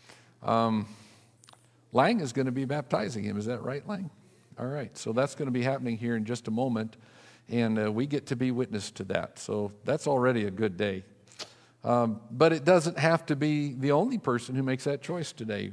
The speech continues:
Anybody who is ready to become a follower of Christ, this could be you. And so this morning, if you're ready to make that choice,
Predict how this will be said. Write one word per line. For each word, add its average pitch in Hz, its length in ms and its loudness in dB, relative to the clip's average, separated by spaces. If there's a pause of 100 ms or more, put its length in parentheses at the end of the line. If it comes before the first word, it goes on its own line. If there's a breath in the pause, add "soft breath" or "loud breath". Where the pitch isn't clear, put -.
(120)
Anybody 147 500 0
who 135 200 0
is 120 160 0
ready 135 240 4
to 123 100 -2
become 120 520 0
a 110 40 -4
follower 127 480 2
of 135 100 -6
Christ, 104 480 -4 (360 soft breath)
this 117 120 -2
could 120 160 -2
be 120 120 2
you. 107 240 -4 (340)
And 107 140 -6
so 127 260 4
this 113 220 -4
morning, 143 280 2
if 120 120 -6
you're 123 100 0
ready 160 240 6
to 143 80 -6
make 120 220 0
that 110 200 -4
choice, 113 440 -2